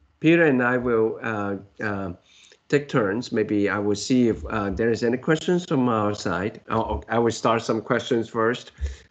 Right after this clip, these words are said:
Then, uh, then I'll pass on to Peter's side. And any, any questions, um, uh, related to Bayesian and related to data science, and, and because, uh,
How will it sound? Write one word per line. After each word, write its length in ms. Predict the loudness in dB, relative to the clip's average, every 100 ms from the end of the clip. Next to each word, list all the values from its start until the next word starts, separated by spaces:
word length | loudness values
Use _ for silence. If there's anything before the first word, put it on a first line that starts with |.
| _
Then, 320 | 0 2 0
uh, 320 | -2 0 0 -2
then 180 | 0 0
I'll 80 | 0
pass 300 | -2 -2 -2
on 160 | -2
to 80 | -2
Peter's 420 | 0 0 0 -2
side. 320 | -4 -4 -4
And 140 | -2 -2
any, 200 | 0 -2 -6 _ -20 _ _ 2
any 240 | 4 4
questions, 760 | 2 -4 -2 -2 -2 -4 -4 -8 -20 -10
um, 480 | -6 -4 -4 -6 -8 -14 -20 _ _ _
uh, 460 | -8 -6 -4 -4 -4 -8 _ -4
related 500 | 2 4 6 6 2
to 80 | 0
Bayesian 760 | 2 2 2 2 4 2 2
and 140 | 0 0
related 420 | 0 0 0 0
to 400 | 2 4 4 0
data 300 | 0 0 0
science, 480 | -4 -2 0 -2 -2
and, 180 | -6 -6
and 300 | -6 -6 -10 _ _ _ -10
because, 360 | 0 2 2
uh, 520 | -2 -2 -4 -2 -4